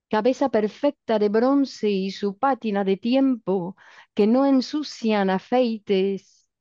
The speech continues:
ni bochorno, ni arrugas, ni huellas de lágrimas, ni de besos.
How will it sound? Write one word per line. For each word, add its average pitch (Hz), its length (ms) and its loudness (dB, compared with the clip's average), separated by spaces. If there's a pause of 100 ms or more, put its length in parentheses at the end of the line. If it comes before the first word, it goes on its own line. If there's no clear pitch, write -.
(340)
ni 214 220 2
bochorno, 202 840 0
ni 196 180 0
arrugas, 214 840 -4 (340)
ni 175 200 -2
huellas 196 500 0
de 180 100 -2
lágrimas, 180 920 -2 (160)
ni 190 180 0
de 208 120 2
besos. 190 840 -6